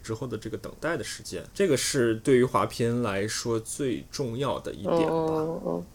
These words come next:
Speaker 1: 另外他其实提到就是是不是要放弃最后的推水，那其实多少会有一点吧，
Speaker 2: 嗯，
Speaker 1: 或者说你滑频如果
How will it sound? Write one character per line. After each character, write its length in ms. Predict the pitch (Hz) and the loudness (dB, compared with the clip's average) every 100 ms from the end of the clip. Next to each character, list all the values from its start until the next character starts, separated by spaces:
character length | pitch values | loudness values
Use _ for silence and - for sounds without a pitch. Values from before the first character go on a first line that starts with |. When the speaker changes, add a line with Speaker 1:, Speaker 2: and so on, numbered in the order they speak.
| - - | -18 -4
Speaker 1:
另 140 | 165 | 2
外 120 | 180 170 | 4 2
他 200 | 185 196 | 4 2
其 220 | - 185 | 2 -2
实 100 | 185 | -2
提 220 | - 131 | -2 0
到 260 | 147 143 131 | 4 4 2
就 220 | - 147 | -2 -4
是 140 | 135 | -4
是 160 | 135 - | -4 -4
不 80 | 151 | 2
是 60 | |
要 80 | 151 | 2
放 180 | 147 156 | 2 0
弃 100 | 139 | 0
最 100 | 143 | 0
后 120 | 147 147 | 2 2
的 60 | |
推 220 | 135 165 | 2 -2
水， 220 | 156 - 85 | -2 -2 -2
那 220 | 156 165 - - - | -2 -4 -8 -20 -12
其 140 | 165 | -8
实 100 | 185 | 0
多 160 | - 254 | 6 6
少 220 | - - | 6 2
会 240 | - 185 | 6 6
有 160 | 135 90 | 6 4
一 60 | 123 | 0
点 240 | 127 - - | 2 0 0
吧， 180 | - - | -10 0
Speaker 2:
嗯， 140 | 180 170 | 4 6
Speaker 1:
或 80 | 165 | 6
者 100 | - | 6
说 220 | - - | 6 4
你 340 | 123 107 85 - - | 4 0 -4 -10 -14
滑 120 | 98 113 | -8 -6
频 180 | - 120 | -2 -2
如 100 | 131 | 2
果 160 | 123 | 2